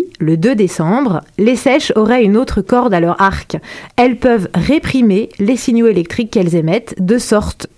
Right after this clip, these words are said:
que les prédateurs ne les détectent pas. Et il va sans dire que chez ces animaux au corps mou et sans défense, toute stratégie qui leur éviterait d'échapper aux prédateurs est évidemment bonne à prendre.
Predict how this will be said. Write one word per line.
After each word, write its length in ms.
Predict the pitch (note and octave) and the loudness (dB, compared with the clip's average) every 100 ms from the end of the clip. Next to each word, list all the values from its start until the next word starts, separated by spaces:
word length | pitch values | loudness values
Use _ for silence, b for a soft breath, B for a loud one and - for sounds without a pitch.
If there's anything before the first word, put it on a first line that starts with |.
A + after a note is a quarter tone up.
| _ | _
que 100 | - | -2
les 140 | A#3 F#3 | 0 0
prédateurs 500 | G#3 D#3+ D#3+ A3 A#3+ | -2 -4 -2 0 2
ne 80 | F3+ | 0
les 120 | D#3+ | 0
détectent 400 | E3+ B3 B3 A#3+ | -2 -4 -2 -2
pas. 180 | F3 - _ B B B B B B | -2 -4 _ B B B B B B
Et 80 | A#3 | 2
il 100 | G#3 | 2
va 120 | G3 | 0
sans 200 | G3 G3 | 0 0
dire 240 | G#3 D4 - | 0 0 0
que 120 | G#3 | -2
chez 220 | F#3 C4+ | 0 -2
ces 220 | C4+ A3 | -2 0
animaux 380 | G#3 A3 A3 A#3+ | 2 2 4 4
au 100 | G3+ | 2
corps 260 | F#3+ G3+ G3+ | 2 2 2
mou 320 | A3 B3 C4+ - | 4 2 0 -2
et 140 | E3+ | -2
sans 200 | F3 C4+ | 0 0
défense, 600 | B3 F#3+ F#3+ F3+ B3+ - D#3+ - - | 2 2 0 0 0 -2 -6 -6 -4
toute 160 | D4+ | -4
stratégie 640 | - - B3 A#3+ G3+ A#3 A3 B B B - | -4 -4 -2 -2 -2 -4 -6 B B B -2
qui 100 | A3 | 0
leur 160 | F#3 | 2
éviterait 440 | A#3 A#3+ A#3+ - F3+ | 2 -2 -4 -2 0
d'échapper 420 | A#3+ B3+ A#3 A#3+ | 0 -2 0 0
aux 80 | F#3+ | 0
prédateurs 680 | G#3+ E3+ E3 A3+ A#3 C4+ - | -2 -2 0 0 0 -2 -4
est 160 | G3+ G3+ | -4 0
évidemment 480 | F3+ E3 E3 F3+ A3+ | -2 -2 0 0 2
bonne 200 | G3+ G3+ | 2 0
à 80 | F3+ | -2
prendre. 460 | - D3+ D#3 - | -6 -10 -10 -14